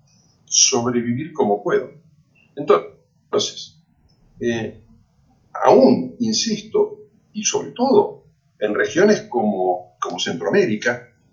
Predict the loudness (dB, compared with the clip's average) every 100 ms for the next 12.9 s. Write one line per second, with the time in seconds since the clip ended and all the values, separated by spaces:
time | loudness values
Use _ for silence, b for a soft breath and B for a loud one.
0 | _ _ _ -6 -2 0 -2 2 2 4
1 | 2 2 2 2 0 -2 -6 -6 0 2
2 | 2 0 -4 -2 -2 -4 -8 -12 -16 _
3 | _ _ _ _ _ -2 0 6 6 4
4 | -2 -8 -10 -4 -4 -4 -6 -2 -2 2
5 | 4 6 6 4 2 -6 _ _ _ _
6 | _ -2 -2 0 0 0 -4 0 2 4
7 | 2 0 2 4 4 0 -4 -10 -20 -6
8 | 2 4 4 2 -6 -4 -4 -6 -8 -6
9 | -8 -8 -4 -4 -6 _ _ _ _ -6
10 | -2 -2 -4 -6 -10 -4 -2 2 2 2
11 | -2 -6 -10 _ _ _ _ 2 2 2
12 | -4 -6 -6 -4 0 0 0 -10